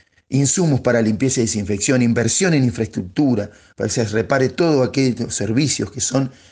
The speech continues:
que deben ser garantizados por el Estado. La capacitación para celadores y celadoras en este contexto, por supuesto la conectividad y dispositivos para trabajadores y estudiantes, un plan de vacunación serio,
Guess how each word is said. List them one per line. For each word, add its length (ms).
que 120
deben 160
ser 180
garantizados 680
por 160
el 80
Estado. 460
La 160
capacitación 640
para 160
celadores 480
y 20
celadoras 540
en 160
este 200
contexto, 640
por 100
supuesto 380
la 100
conectividad 480
y 40
dispositivos 840
para 220
trabajadores 500
y 40
estudiantes, 580
un 160
plan 180
de 80
vacunación 640
serio, 440